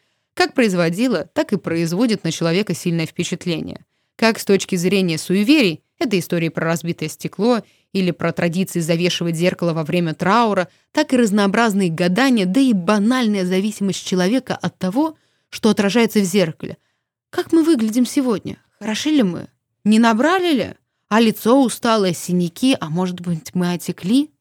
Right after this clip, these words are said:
Но если сместить вектор с этого, то вы всё равно окажетесь окружены зеркалами со всех сторон.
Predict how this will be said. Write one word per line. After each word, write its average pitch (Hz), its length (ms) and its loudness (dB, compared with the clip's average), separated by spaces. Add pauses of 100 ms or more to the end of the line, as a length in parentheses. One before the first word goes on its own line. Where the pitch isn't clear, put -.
(360)
Но 220 80 4
если 262 280 2
сместить 233 480 -2
вектор 214 320 0
с - 100 -12
этого, 311 400 -6 (340)
то 240 380 2
вы 214 200 -2
всё - 200 -4
равно 220 320 2
окажетесь 208 640 -2
окружены 185 460 0
зеркалами 196 540 0
со 180 120 -4
всех 180 240 -4
сторон. 208 360 -2